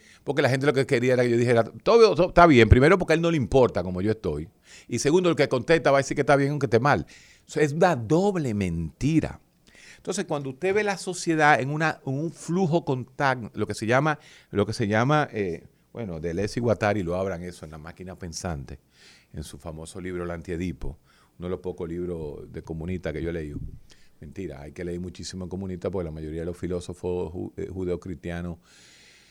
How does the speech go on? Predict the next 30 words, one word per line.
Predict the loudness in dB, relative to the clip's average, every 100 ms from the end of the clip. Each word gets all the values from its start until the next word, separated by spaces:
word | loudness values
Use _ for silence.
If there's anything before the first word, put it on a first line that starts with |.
| _ _ -4
del | -2
siglo | 2 4 4
pasado | 4 6 8 8 8
eran | 4 2
medio | 0 0
comunistas | -2 -6 -8 -2 0 0
y |
de | -2
todo. | -8 -8 -6
Pero | -4 -4
esa | -4 -6 -6 -6
contracorriente | 2 2 2 -4 -4 -4 -6 -6 -6 -6 -6 -6
de | -2
información, | -4 -4 -6 -4 -4 -6 -6 -4 -4 -4
así | -6
había | -6 -6
un | -6
libro | -6 -6 -8
también, | -10 -10 -12
Contracorriente, | -14 -16 -18 -16 -12 -10 -10 -10 -14 _ _ _ _ _
de | -10 -8
Octavio | -8 -6 -4 -4 -4
Paz, | -8 -8 -12
el, | -12 -12 -12 -14
o | -14
Contracorriente | -14 -14 -14 -14 -10
de | -10
Octavio | -8 -8 -8
Paz, | -10 -14
sí. | -14